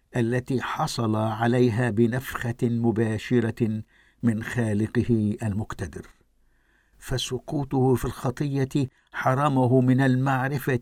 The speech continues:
والفهم المتفقين مع الفكر الإلهي، كما أنه حرم من القدرة على ممارسة إرادته بشكل ينسجم تمامًا مع إرادة خالقه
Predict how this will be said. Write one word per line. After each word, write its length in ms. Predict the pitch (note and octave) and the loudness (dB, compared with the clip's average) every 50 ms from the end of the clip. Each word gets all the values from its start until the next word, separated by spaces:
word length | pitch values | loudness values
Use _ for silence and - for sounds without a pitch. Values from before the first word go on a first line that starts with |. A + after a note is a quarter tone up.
| - - | 2 2
والفهم 800 | B2 A#2 A#2+ B2 A#2+ A2+ - - D#3+ C#3+ B2 A#2+ A#2+ B2 B2+ C3 | 4 4 6 4 2 0 -2 -4 -4 -4 -2 -2 -2 0 2 4
المتفقين 1300 | B2+ A#2+ B2 A#2+ A#2 A#2 A#2 A#2+ A#2 - _ - C3+ B2 - C3+ A#2+ - - C#3+ D3 D3+ C#3 C3+ C3 B2+ | 4 6 4 4 4 2 2 0 -2 -4 _ -6 -4 -4 -4 -4 -4 -2 -2 -2 -2 0 0 2 2 2
مع 200 | C3 B2+ A#2 B2 | 2 2 2 0
الفكر 460 | A#2 A2 - - D3 C3 - C3+ C3 | -2 -2 -4 -6 -6 -6 -4 -2 0
الإلهي، 720 | C3 C3 C3+ C3+ B2+ B2+ B2+ B2 A#2 A#2 G2+ D#2+ E2 F2+ - _ _ _ _ _ _ _ _ _ _ _ _ _ _ _ _ | 0 0 0 0 0 0 2 2 2 0 0 -2 -6 -10 -16 _ _ _ _ _ _ _ _ _ _ _ _ _ _ _ _
كما 300 | - C#3 A2+ A#2+ B2+ A2+ | 0 2 2 2 0 0
أنه 320 | A#2+ A#2+ B2 A#2+ A#2 B2 G2 | 0 2 2 2 0 -2 -2
حرم 480 | - - C3 A#2+ A2+ G#2+ A2+ A#2+ A2+ - _ _ _ _ _ _ - | -2 2 2 2 4 2 2 0 -2 -4 _ _ _ _ _ _ -2
من 140 | A2 A#2 A2+ | 0 0 0
القدرة 640 | A2+ A2 A2 - - D#3+ D#3 C3 D3+ C#3+ C#3 C3 - - | -2 -4 -6 -6 -6 -6 -6 -6 -4 -6 -6 -4 -2 -2
على 540 | C#3 B2+ A#2 B2 C3 C3 C3 C3 C3 B2+ B2 | -2 0 0 0 -2 -2 0 0 0 0 0
ممارسة 1080 | A#2+ A#2+ A#2 A#2 B2 B2 B2 A#2+ A#2 B2 C#3+ B2+ - - A#2+ - - B2 A2+ A#2 A#2+ - - | 0 0 0 2 2 0 0 0 -2 -2 -4 -4 -4 -4 -4 0 2 4 4 4 2 0 -2
إرادته 960 | C#3 B2 A2+ A#2+ A#2+ A#2+ A#2 A2+ G2+ C#3 C3+ C3 - C#3+ B2+ B2+ C3 C3+ B2 - _ _ _ _ _ _ | -2 0 0 0 -2 -2 -2 -4 -4 -4 -6 -4 -4 -2 0 2 2 2 0 -4 _ _ _ _ _ _
بشكل 600 | G#2 A2+ A2+ - - E3+ D#3 - - - C#3 C3 | -4 -4 -4 -2 -2 -2 -2 -2 -2 -2 -2 0
ينسجم 1080 | C#3 C3+ C3 B2+ B2 B2+ B2+ A#2+ A#2+ A2+ - - - E3 C3+ A2 G#2+ A2+ G2+ G2+ A2 A2+ | 0 0 2 2 2 4 2 2 0 -2 -2 0 2 2 2 4 4 2 2 2 2 0
تمامًا 680 | A2+ - - C3 B2+ C3+ C#3 C#3 C3 C3 C3 B2+ B2+ B2 _ _ _ _ _ _ _ - | 0 0 0 0 2 2 2 2 2 2 2 0 0 -4 _ _ _ _ _ _ _ -2
مع 280 | G#2 A#2 A#2 A2+ A2+ - _ - | 0 0 0 0 -4 -4 _ 0
إرادة 580 | A#2+ A2+ G#2+ B2+ B2+ A#2 F#2 A2+ G#2 - A2+ A2 | 2 4 4 4 4 4 2 0 -2 0 -2 -2
خالقه 960 | - - - B2 A#2+ A2 G2+ G2 A2 - - G#2 F2 G2 G#2+ G2 F#2+ G2 A#2 | -2 -2 -2 -2 0 0 -2 -2 -4 -6 -6 -6 -4 -2 -4 -4 -4 -6 -8